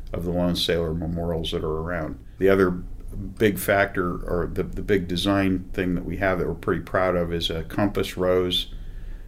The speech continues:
embedded into the memorial itself with a f-, forty-foot flagpole. So it's a big, significant thing to see a, a large flagpole and a, and a flag flying.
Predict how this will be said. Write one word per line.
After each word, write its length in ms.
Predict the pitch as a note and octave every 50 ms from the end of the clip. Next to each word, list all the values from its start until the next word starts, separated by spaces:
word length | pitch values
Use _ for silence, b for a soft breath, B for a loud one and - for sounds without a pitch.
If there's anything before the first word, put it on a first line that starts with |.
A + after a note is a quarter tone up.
| B B B
embedded 460 | F#2 F2+ F2+ F#2+ F#2+ F#2+ F#2+ F#2 F2+
into 320 | F#2 F#2 F#2 F2+ - -
the 300 | E2+ E2+ E2+ E2 E2 E2 - - - - - - - - - - -
memorial 520 | F#2 F2+ F#2 F#2+ F#2+ G2 G2 F#2 F2 E2+
itself 460 | - - - - G2 F#2 F#2 F2+ - -
with 120 | F#2 E2
a 40 | D#2+
f-, 240 | D#2 - - - - - -
forty-foot 560 | - - G#2 G2 F#2 F2+ F2 - G2 - -
flagpole. 640 | - - F2+ F2+ F#2 F#2 F2 - - - E2 E2+ E2+
So 140 | - -
it's 160 | F2 E2+ - -
a 40 |
big, 300 | E2+ F2 G#2 G2+ F#2+ F2
significant 840 | F2 - - G2 F2 F2+ F#2 F#2 - - - - F#2+ F2 D#2+ - B B B B B B B B B B B B -
thing 180 | G2 F#2 F#2
to 80 | F2 F2+
see 220 | - - - F#2+
a, 200 | F2+ E2+ E2+ E2+ - - - -
a 80 | - F2+
large 320 | F#2+ G2+ G2 F#2+ F#2 F2+
flagpole 680 | - - - F#2 F#2 F#2 F2+ - - F#2+ F2+ F2 E2+ E2
and 120 | D#2+ D#2
a, 60 | -
and 200 | - E2+ F2+ E2+
a 40 | F2
flag 380 | - - F#2+ F#2 F#2 F#2+ F#2 F2+
flying. 560 | - - F#2 F2 F2 E2+ E2+ E2 E2 -